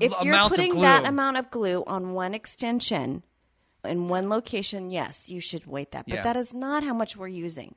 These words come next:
Speaker 1: We are using the smallest minuscule amount. So what they should do is dip an, an extension into the adhesive and swipe that amount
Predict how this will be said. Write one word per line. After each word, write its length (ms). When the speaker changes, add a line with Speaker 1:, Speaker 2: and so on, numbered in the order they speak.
Speaker 1:
We 180
are 80
using 400
the 140
smallest 680
minuscule 600
amount. 320
So 160
what 240
they 100
should 460
do 320
is 220
dip 320
an, 100
an 160
extension 600
into 260
the 140
adhesive 520
and 160
swipe 420
that 180
amount 380